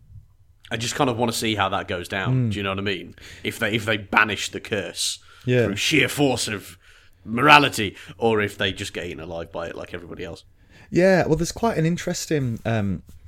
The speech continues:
Speaker 2: sort of conflict in that area now. Sort of a classic insurgents against, um, against an occupying force, where you've got Sir Bonifer at Harrenhal, and he says, you know, "I've got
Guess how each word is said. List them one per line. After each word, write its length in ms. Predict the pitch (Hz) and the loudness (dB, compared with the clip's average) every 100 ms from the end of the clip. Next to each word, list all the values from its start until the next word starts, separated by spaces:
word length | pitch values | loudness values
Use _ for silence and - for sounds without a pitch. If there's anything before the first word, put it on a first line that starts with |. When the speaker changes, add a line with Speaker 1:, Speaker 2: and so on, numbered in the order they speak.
| - | -18
Speaker 2:
sort 180 | - 117 | 0 2
of 180 | 107 92 - - - - - _ - - - - - | 2 0 -12 -20 -20 -20 -20 _ -20 -20 -18 -18 -6
conflict 640 | - 135 120 107 101 - | 0 0 0 -2 -4 0
in 120 | 123 | 0
that 140 | 123 110 | 2 4
area 360 | 107 98 92 | 4 2 0
now. 320 | 98 101 87 90 - - | 0 0 -2 -4 -10 -16
Sort 180 | - 147 | 0 2
of 60 | 127 | 4
a 60 | |
classic 580 | - - 131 - 123 - | 2 0 0 2 0 0
insurgents 880 | 120 113 - 120 117 107 104 98 - | -2 -2 0 2 4 2 0 -2 -2
against, 680 | 113 110 101 95 - - - - | 0 2 2 0 -4 -10 -12 -4
um, 380 | 101 90 90 87 | -2 0 -2 -4
against 340 | 110 110 95 - | -2 -2 -2 0
an 160 | 104 | 2
occupying 600 | 107 110 107 - 98 90 | 2 0 -4 -4 -4 -4
force, 540 | 95 120 107 - - - | 0 4 4 2 -4 -2
where 80 | 101 | -2
you've 200 | 101 - | -2 4
got 300 | 120 92 - - - - - | 4 4 -4 -20 -20 -20 -12
Sir 180 | - 113 | -2 2
Bonifer 480 | 113 113 110 110 | 4 2 0 -2
at 80 | 98 | -4
Harrenhal, 540 | 104 104 90 87 90 90 | -2 -2 -2 -4 -4 -4
and 100 | 101 | -4
he 60 | |
says, 340 | 101 110 95 95 | -4 -2 -2 -2
you 60 | |
know, 100 | 95 | -4
"I've 100 | 92 | -2
got 280 | - 98 - | 0 -2 -4